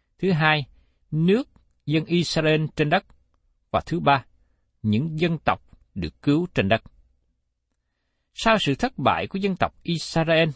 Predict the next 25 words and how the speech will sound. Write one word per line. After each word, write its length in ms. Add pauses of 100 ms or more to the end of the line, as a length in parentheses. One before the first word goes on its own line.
(280)
Đức 160
Chúa 180
Trời 300
chỉ 180
chọn 340
một 260
chi 160
phái 400
làm 360 (120)
chức 300
tế 120
lễ, 320 (400)
đó 140
là 240 (100)
chi 180
phái 240
Lê-vi. 400 (920)
Vì 160
thế, 260 (100)
trong 180
dân 180
Israel 540 (100)
có 160
hội 340
chúng, 180